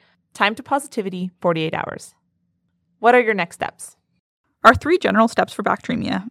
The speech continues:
Speaker 2: as discussed in the last podcast, are one, repeat blood culture stat if you have a gram-positive pathogen isolated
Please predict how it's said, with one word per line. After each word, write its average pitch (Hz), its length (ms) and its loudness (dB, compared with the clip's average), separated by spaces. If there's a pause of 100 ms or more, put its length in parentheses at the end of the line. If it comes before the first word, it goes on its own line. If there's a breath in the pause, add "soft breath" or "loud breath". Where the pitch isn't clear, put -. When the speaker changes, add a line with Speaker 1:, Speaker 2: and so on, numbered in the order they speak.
Speaker 2:
as 180 160 2
discussed - 340 -4
in 214 60 2
the 196 80 2
last 175 240 -4
podcast, - 580 -4
are 220 120 0
one, 196 320 -2 (420)
repeat - 300 0
blood 196 160 2
culture 254 260 -4
stat 170 360 2
if - 120 -8
you 185 60 0
have 180 80 -4
a 175 40 -6
gram-positive 190 600 -2
pathogen 180 400 -2
isolated 185 460 -6